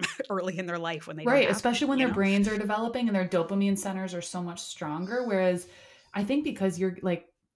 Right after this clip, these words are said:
Speaker 2: I remember one meal was, like, I think you gave him, like, beef heart, sweet potato, or eggs, or, like, whole simple foods.
Speaker 1: Yeah.
Speaker 2: Super nutrient dense. Okay, you're ma-, you're making his palate so much different than, like, ours probably were.
Speaker 1: Mm-hmm.
Speaker 2: I mean,
Speaker 1: Mm-hmm.
Speaker 2: I don't remember what I ate when I was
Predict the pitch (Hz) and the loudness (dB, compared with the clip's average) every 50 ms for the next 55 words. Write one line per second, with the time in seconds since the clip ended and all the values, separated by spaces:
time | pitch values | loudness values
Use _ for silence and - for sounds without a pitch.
0 | - - 185 190 190 202 202 202 202 190 185 180 180 180 180 175 170 170 170 160 | -10 -4 -2 0 2 2 2 4 2 2 2 2 0 0 0 0 -2 -2 -2 -4
1 | 156 - - 175 175 233 226 269 240 220 226 226 226 202 202 180 160 147 147 170 | -6 -4 -6 -4 -2 0 -2 0 0 0 0 2 2 2 2 0 0 -2 -2 0
2 | 175 202 202 - 208 202 202 202 202 - - - 196 196 196 196 - 190 180 175 | 0 0 0 0 -2 0 0 0 -2 -4 -2 0 0 0 0 -2 -2 -2 0 2
3 | 175 170 165 170 - - 165 165 - 160 156 156 151 160 - - 180 175 - - | 2 0 0 -2 -2 -4 -6 -4 -4 -6 -6 -8 -10 -10 -4 -2 -2 -2 -4 -8
4 | - _ _ _ _ _ _ _ _ _ _ - 294 294 294 294 302 302 302 302 | -20 _ _ _ _ _ _ _ _ _ _ 0 2 4 4 4 2 0 -2 -6
5 | - - 262 240 254 240 - 214 175 - 196 196 - - _ - - _ _ _ | -2 -2 0 0 0 -2 -2 -2 -2 -2 -4 -8 -10 -14 _ -20 -20 _ _ _
6 | - - - 185 269 - 277 294 262 254 247 - 247 240 220 202 208 180 165 160 | -14 -10 -4 -4 -4 -2 -2 0 0 0 -2 0 -2 -2 -2 0 0 -2 -2 -2
7 | - - 196 202 202 196 180 170 190 202 220 247 262 - 208 202 202 202 202 196 | -4 -4 -4 -2 0 0 0 2 0 0 2 2 0 0 -2 -2 -2 0 0 2
8 | 190 190 196 208 233 214 202 202 202 - - 165 160 160 170 165 - - - - | 2 2 0 0 0 2 2 2 0 -2 -6 -6 -4 -4 -2 -4 -4 -6 -6 -6
9 | 175 175 175 180 175 175 - 156 - 160 156 156 - 185 180 175 185 175 165 160 | -4 -2 0 -2 -2 -4 -6 -6 -4 -4 -4 -4 -2 -4 -4 -2 -2 -4 -2 -4
10 | 156 156 - - 135 123 123 156 180 175 - - - 196 196 190 202 202 208 214 | -6 -6 -4 -2 -2 -2 0 -2 -4 -4 -6 -6 -2 -2 -2 0 -2 -4 -4 -4
11 | 214 202 208 208 202 208 208 220 226 233 226 _ _ _ _ _ - 196 220 220 | -4 -4 -2 -2 -2 -2 -4 -4 -6 -6 -6 _ _ _ _ _ -10 -8 -6 -4
12 | 214 185 175 170 - _ - 208 208 196 180 175 - - - 196 175 160 180 214 | -6 -6 -8 -10 -14 _ -2 0 2 2 2 0 -2 -6 -14 -16 -14 -12 -10 -12
13 | 254 - 190 185 170 151 147 143 151 151 147 143 143 139 139 151 156 156 147 143 | -10 -6 -2 -2 -2 -2 -4 -6 -4 -4 -4 -2 -2 -4 -4 -4 -4 -4 -6 -4
14 | 147 147 147 - - | -4 -6 -8 -8 -10